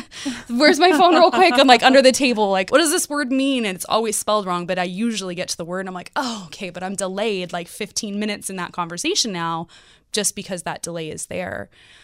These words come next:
But it, I've gotten, I think, more comfortable with it where I'm just like, "Look, what does that mean?" <laughs> Like, instead of feeling like I have to have that answer. But you can't expect anyone to be successful if you're like, "Here, you have all these holes going on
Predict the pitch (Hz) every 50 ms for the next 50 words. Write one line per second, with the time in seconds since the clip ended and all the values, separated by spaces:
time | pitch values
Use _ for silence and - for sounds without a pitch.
0 | _ _ _ - 214 208 202 196 - - - 208 202 185 208 240 - 185 185 180
1 | - - 208 - 190 160 170 - - - - 165 165 - 190 190 208 214 214 214
2 | 208 226 208 190 185 185 185 190 180 - 190 180 175 180 160 156 - 202 220 254
3 | 240 262 254 240 254 254 262 262 262 - _ _ _ _ 254 269 254 247 269 254
4 | 262 262 262 247 233 233 220 - - 254 233 214 208 202 190 185 175 175 180 -
5 | - - 180 170 - - - 165 147 165 160 151 156 - 151 165 175 180 185 -
6 | - - 175 175 165 160 180 175 165 - - - - - _ _ _ _ _ -
7 | 196 202 - - - 208 185 - 170 180 - - - 170 165 - 190 180 190 190
8 | 175 165 143 139 - 165 156 147 - - - - - 170 - - - - 90 87
9 | 82 - - 104 104 98 90 92 107 104 - - - _ _ _ _ - - 190
10 | 180 165 170 151 - _ _ _ - 180 185 190 185 185 170 165 160 156 - -
11 | - 185 170 160 - - 165 165 - 90 - 101 110 - 180 175